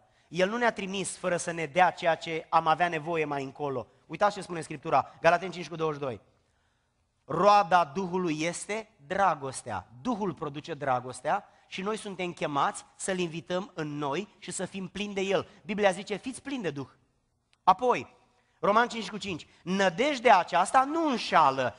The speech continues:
pentru că dragostea lui Dumnezeu a fost turnată în inimile noastre.” Cum?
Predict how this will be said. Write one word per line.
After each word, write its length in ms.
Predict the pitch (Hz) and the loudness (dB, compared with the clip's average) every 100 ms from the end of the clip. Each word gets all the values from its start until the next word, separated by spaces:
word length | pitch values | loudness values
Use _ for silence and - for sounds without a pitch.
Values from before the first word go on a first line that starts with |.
| - | -14
pentru 220 | - 196 202 | -4 -2 0
că 100 | 208 | 4
dragostea 440 | 226 294 277 240 | 4 4 2 2
lui 120 | 220 | 2
Dumnezeu 340 | 196 202 185 240 | -2 -4 4 4
a 40 | |
fost 300 | 226 247 - _ | 4 -6 -8 _
turnată 840 | 233 202 151 139 214 277 311 277 - | -4 -4 -4 0 0 0 -4 -6 -4
în 180 | 170 | -8
inimile 380 | 196 226 196 165 | -6 -6 -6 -4
noastre.” 520 | 135 143 147 220 240 - _ _ _ _ | -2 -2 -2 -2 -4 -4 _ _ _ _
Cum? 320 | - 277 131 | -2 -2 -2